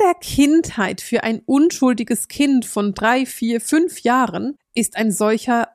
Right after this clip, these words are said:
Mechanismus tatsächlich eine Überlebensstrategie. Denn das Kind will ja einfach überleben und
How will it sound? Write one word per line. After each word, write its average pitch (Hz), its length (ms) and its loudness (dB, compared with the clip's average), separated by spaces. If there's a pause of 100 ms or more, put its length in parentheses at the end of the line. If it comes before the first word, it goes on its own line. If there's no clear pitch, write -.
Mechanismus 208 760 -2
tatsächlich - 580 -6
eine 208 160 -2
Überlebensstrategie. 196 1120 -6 (380)
Denn 226 300 0 (120)
das 202 240 -2
Kind 247 420 0
will 220 220 0
ja 214 160 0
einfach 214 380 -4
überleben 208 760 0
und 202 320 -4